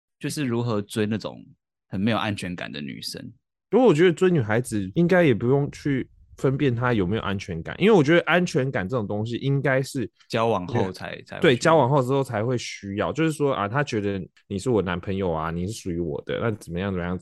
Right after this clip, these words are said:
Speaker 2: 就是基于这种心理跟心态才会产生的一个东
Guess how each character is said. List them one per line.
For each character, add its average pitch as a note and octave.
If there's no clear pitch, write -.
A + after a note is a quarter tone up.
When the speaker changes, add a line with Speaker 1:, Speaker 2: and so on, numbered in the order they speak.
Speaker 2:
就 F3+
是 F3
基 E3
于 A#2+
这 C#3+
种 G#2+
心 A2+
理 G2
跟 F#2+
心 F#2+
态 G2
才 F2
会 G#2+
产 E2+
生 F2+
的 F#2+
一 -
个 E2+
东 E2